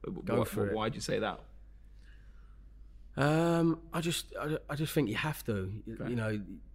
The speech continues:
Speaker 2: opportunities don't always come around. You have to take 'em. You have to make sacrifices.
Speaker 1: Yeah.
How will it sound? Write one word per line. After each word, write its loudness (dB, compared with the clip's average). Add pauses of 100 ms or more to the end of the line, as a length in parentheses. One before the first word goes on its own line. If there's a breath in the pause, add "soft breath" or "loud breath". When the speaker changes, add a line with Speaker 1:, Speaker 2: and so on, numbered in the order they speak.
(120)
Speaker 2:
opportunities 2
don't 0
always -2
come -2
around. 0
You -4
have -8
to -8
take -2
'em. 0
You -4
have -8
to -6
make -8
sacrifices. -4
Speaker 1:
Yeah. -4